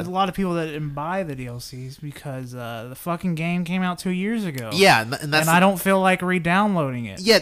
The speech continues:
Speaker 1: that's the thing where Final Fantasy fifteen isn't pushed as a games as a service, and by the time they got around to releasing some of this D L C, it had been two years,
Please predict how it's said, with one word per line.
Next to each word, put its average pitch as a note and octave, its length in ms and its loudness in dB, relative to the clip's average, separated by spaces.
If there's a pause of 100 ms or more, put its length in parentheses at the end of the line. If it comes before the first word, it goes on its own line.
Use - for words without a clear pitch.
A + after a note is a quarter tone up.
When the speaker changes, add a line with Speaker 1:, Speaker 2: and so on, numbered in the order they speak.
Speaker 1:
that's F#3+ 300 2
the A3 100 -6
thing E3 340 0
where D#3+ 120 2
Final E3 240 2
Fantasy D#3+ 300 -4
fifteen C#3+ 640 -6
isn't C3+ 260 -2
pushed C#3+ 240 -2
as A#2+ 140 -6
a B2 40 -8
games B2 300 -6
as A#2 100 -4
a G#2+ 80 -8
service, B2 540 -4
and A#2 260 -8
by C3 200 4
the C#3+ 100 -6
time C3 300 -2
they B2+ 200 -2 (160)
got B2 200 0
around A2+ 240 0
to B2 80 -10
releasing A#2+ 340 -4
some A#2 140 -4
of A2+ 80 -6
this A2 100 -6
D B2 120 -6
L A#2 80 0
C, B2+ 200 -4
it C3 120 -4
had A2+ 280 -4
been A#2+ 160 -6
two A#2 400 -6
years, A2+ 640 -6